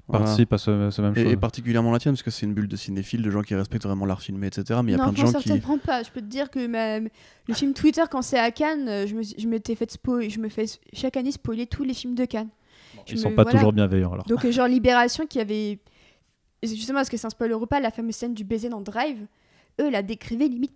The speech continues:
Speaker 3: plan par plan et j'étais en mode, « Mais putain les gars, j'aurais voulu découvrir la portée justement de cette scène au cinéma. »
Speaker 1: Oui.
Speaker 3: C'est ce que je veux dire.
Speaker 1: Bien sûr. Mais après, moi, je pense que les générations se renouvellent et puis justement, on le voit avec les chiffres. Il y a, pour, euh, une news spoiler,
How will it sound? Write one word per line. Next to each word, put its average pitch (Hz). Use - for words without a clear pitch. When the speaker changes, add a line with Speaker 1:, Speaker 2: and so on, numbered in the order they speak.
Speaker 3:
plan 294
par -
plan 302
et 277
j'étais 220
en 226
mode, « 240
Mais 226
putain -
les 269
gars, 269
j'aurais 240
voulu 247
découvrir 262
la 240
portée -
justement 262
de 254
cette 220
scène 285
au 226
cinéma. » 226
Speaker 1:
Oui. 131
Speaker 3:
C'est 120
ce -
que 247
je 226
veux 247
dire. 233
Speaker 1:
Bien 117
sûr. 113
Mais 117
après, 135
moi, 131
je 123
pense 131
que -
les 107
générations 104
se -
renouvellent 107
et 101
puis -
justement, 107
on 107
le 104
voit 104
avec 98
les 101
chiffres. -
Il 104
y -
a, 95
pour, 117
euh, 117
une 135
news 139
spoiler, 120